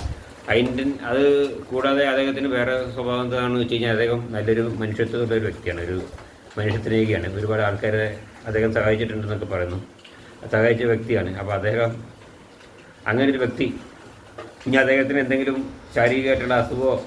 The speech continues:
കാര്യങ്ങളൊക്കെ, ഇപ്പോൾ ഉള്ള നിലവിലുള്ള അസുഖങ്ങളൊക്കെ മാറി അദ്ദേഹം പൂർണ്ണമായിട്ട് ആരോഗ്യമായിട്ട് തിരിച്ചു വരാനും, പിന്നെ അദ്ദേഹം അടുത്ത സിനിമയിൽ ജോയിൻ ചെയ്യാനും ഒക്കെ എല്ലാവരും പ്രാർത്ഥിക്കണം. പിന്നെ അദ്ദേഹം സിനിമ അഭിനയം നിർത്തുന്ന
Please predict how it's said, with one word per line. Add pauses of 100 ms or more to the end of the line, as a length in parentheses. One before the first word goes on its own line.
കാര്യങ്ങളൊക്കെ,
ഇപ്പോൾ (140)
ഉള്ള
നിലവിലുള്ള (220)
അസുഖങ്ങളൊക്കെ
മാറി (100)
അദ്ദേഹം (160)
പൂർണ്ണമായിട്ട് (100)
ആരോഗ്യമായിട്ട് (100)
തിരിച്ചു
വരാനും, (960)
പിന്നെ (1500)
അദ്ദേഹം
അടുത്ത
സിനിമയിൽ (460)
ജോയിൻ
ചെയ്യാനും (640)
ഒക്കെ (580)
എല്ലാവരും
പ്രാർത്ഥിക്കണം. (300)
പിന്നെ
അദ്ദേഹം (220)
സിനിമ (600)
അഭിനയം
നിർത്തുന്ന